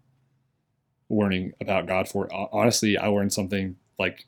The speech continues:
probably every day for the entire semester that I was memorizing this. Like, the first line is, "I cry aloud to God." It's like, in that one line, it's like, it's okay to cry. <laughs> It's like, I remember thinking about that for a day, and that's half of verse one. Uh,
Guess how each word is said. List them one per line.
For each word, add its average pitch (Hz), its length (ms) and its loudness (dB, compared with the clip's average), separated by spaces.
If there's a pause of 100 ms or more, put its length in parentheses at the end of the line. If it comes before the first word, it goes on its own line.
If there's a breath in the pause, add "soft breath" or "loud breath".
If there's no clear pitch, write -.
probably 98 260 2
every 101 200 0
day 98 200 2
for 98 100 -6
the 92 80 -2
entire 92 240 -4
semester - 420 -2
that - 60 -2
I - 40 -2
was - 120 -6
memorizing 113 480 -4
this. - 240 -6
Like, 120 100 -4
the 113 60 0
first 110 320 2
line 101 280 2
is, 95 120 -4
"I - 100 -6
cry 98 260 -4
aloud 101 280 -2
to - 80 -10
God." - 300 -4
It's - 140 -6
like, - 100 -6
in 107 80 -2
that - 140 -4
one 101 200 -2
line, 107 260 -4
it's 117 140 -10
like, - 120 -4
it's - 140 -6
okay - 300 -6
to - 80 -8
cry. - 460 -6
<laughs> - 60 -20 (760 loud breath)
It's - 100 2
like, 110 60 8
I - 20 6
remember 101 220 4
thinking 110 200 4
about 90 120 0
that 92 160 -2
for 101 100 -2
a 90 40 -2
day, 87 380 0
and - 100 -6
that's 98 220 -4 (400)
half - 420 2
of 58 140 -2
verse - 240 -4
one. 69 360 0 (600 loud breath)
Uh, 98 340 -2